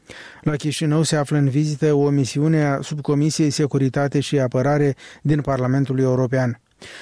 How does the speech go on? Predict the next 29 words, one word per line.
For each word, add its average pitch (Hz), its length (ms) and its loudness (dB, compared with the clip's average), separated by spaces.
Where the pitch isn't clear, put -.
La 160 140 0
Washington, 151 600 0
secretarul 156 580 0
de 147 100 2
stat 151 320 -2
John 139 220 2
Kerry, 139 520 2
ministrul 147 540 0
energiei 139 720 2
Ernest 131 440 0
Moniz 131 440 0
și - 160 0
ministrul 165 460 2
finanțelor 147 880 0
Jack 131 300 -2
Lew 139 320 2
vor 160 220 2
informa 156 460 0
cu 151 140 -4
ușile 143 320 0
închise 143 360 -2
membrii 135 340 0
Congresului 151 640 2
despre 151 360 -2
detaliile 147 640 0
acordului 139 540 2
nuclear 139 420 0
cu 139 140 -4
Iranul. 127 520 2